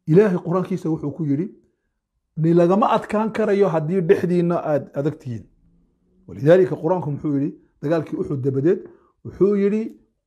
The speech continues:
"Qul huwa min cindi anfusikum." Jabista aad jabteen waxay ka imatay ininka.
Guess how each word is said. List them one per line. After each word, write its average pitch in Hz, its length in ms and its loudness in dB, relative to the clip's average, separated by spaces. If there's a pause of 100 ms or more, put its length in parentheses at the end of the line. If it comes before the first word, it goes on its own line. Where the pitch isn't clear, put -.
(100)
"Qul 214 240 2 (640)
huwa 208 320 6 (480)
min 147 380 -2
cindi 202 360 0 (460)
anfusikum." 196 1160 -6 (880)
Jabista 170 520 2
aad 160 180 0
jabteen 147 440 0 (540)
waxay 175 260 0
ka - 140 0
imatay 196 360 -2
ininka. 143 340 -4